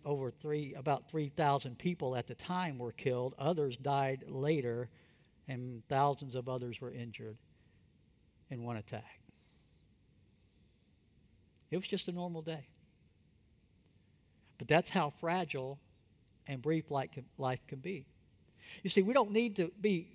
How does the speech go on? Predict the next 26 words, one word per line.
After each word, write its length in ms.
living 460
scared 440
of 100
that 220
every 200
day. 180
That's 220
not 200
the 80
point. 600
The 80
point 440
is 240
we 100
need 220
to 80
live 500
with 100
the 120
understanding 880
that 240
life 380
here 420
is 240
so 500
temporary. 760